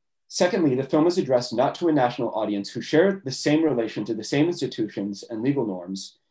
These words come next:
even if the legal norms it posits are by this point in history relatively universalized. As indicated earlier, the film is a thinly veiled depiction of the events of Greek history, yet it was made in Algeria with French money,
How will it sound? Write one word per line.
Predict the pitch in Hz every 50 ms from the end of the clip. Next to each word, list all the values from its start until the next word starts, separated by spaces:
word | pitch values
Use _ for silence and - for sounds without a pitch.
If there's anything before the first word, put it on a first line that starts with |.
| _ _
even | - 151 165 165 196
if | 185 190
the | - 156
legal | 123 131 120 123 113
norms | 113 113 110 107 -
it | 113 -
posits | - - 113 107 101 117 110 107 - -
are | 113
by | 101 101 107
this | - 139 147 143
point | - - 120 - -
in | 110
history | 107 110 - - 113 110 104
relatively | 98 110 107 101 98 - 104 98 104
universalized. | 101 101 104 104 98 107 113 117 - - 90 80 - 107 101 98 - - _ _ _ _ _ _ _ _ _ _ _ _ _ _ _ _ _ -
As | 135 139
indicated | 175 196 202 196 214 202 196 175
earlier, | 143 131 131 127 123 123 123 131 -
the | 156
film | 143 - 156 151 165 180 185 -
is | - 127 139
a | 123
thinly | - - 147 156 175 175
veiled | 151 135 139 139 139
depiction | - 131 - 135 120 - - 120 117 120
of | 117 - 104 98
the | 110 107
events | 101 98 113 - - -
of | 113 -
Greek | 117 113 -
history, | - 117 101 - - 107 104 101 101 98 _ _ _ _ _ _ _ _ _
yet | - 143
it | 147 143
was | 147 135
made | 139 151 170
in | 180 170 139
Algeria | 127 120 - 135 135 139 151 160 175 202 - - -
with | 123 120 -
French | - 160 165 170 - -
money, | 139 120 107 107 110 120 143 -